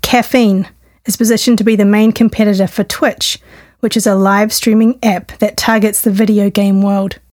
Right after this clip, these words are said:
Twitch is the best social media platform for targeting the age of eighteen to twenty-four male demographic, which makes up eighty-one percent of its users. However, Caffeine is hot on its tail.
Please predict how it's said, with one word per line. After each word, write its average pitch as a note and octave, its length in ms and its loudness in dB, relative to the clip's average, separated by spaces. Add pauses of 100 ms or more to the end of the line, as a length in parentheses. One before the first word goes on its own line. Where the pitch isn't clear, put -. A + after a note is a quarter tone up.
(680)
Twitch - 340 -4
is C4 140 -2
the A3+ 100 -2
best A3+ 300 0
social A#3+ 320 0
media A3+ 280 2
platform G3 520 -2
for F#3 80 -4
targeting G#3+ 480 0
the G#3 120 2
age G#3+ 240 2
of G#3 180 -4
eighteen B3 340 2
to A3+ 80 0
twenty-four G#3+ 480 0
male G3+ 320 2
demographic, G3 760 -2 (380)
which B3 180 -4
makes A#3+ 320 0
up G#3+ 300 -2
eighty-one A3 420 2
percent G3+ 320 0
of F#3 80 -4
its G3 220 -4
users. E3+ 500 -2 (440)
However, G#3+ 340 0
Caffeine G#3+ 500 0
is F3+ 160 -2
hot G#3+ 300 -4
on G#3+ 100 2
its G3+ 180 -6
tail. F3+ 440 -4